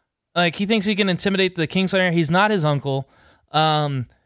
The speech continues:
he's given him shit, but he doesn't have the resolution to stand up to threats.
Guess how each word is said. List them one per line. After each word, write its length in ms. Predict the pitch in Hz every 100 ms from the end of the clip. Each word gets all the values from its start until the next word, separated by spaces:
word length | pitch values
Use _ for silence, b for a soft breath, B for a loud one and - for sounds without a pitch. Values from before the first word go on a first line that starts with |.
| _ _ _ _ _
he's 160 | 214 196
given 220 | 247 262
him 120 | 254 185
shit, 320 | - 277 254
but 80 | 196
he 60 |
doesn't 260 | 190 208 196
have 180 | 202 190
the 120 | 170
resolution 640 | 185 190 165 170 185 180 160
to 460 | 147 143 127 120 - -
stand 320 | - 165 170
up 220 | 165 - -
to 100 | 131
threats. 520 | - 165 202 - -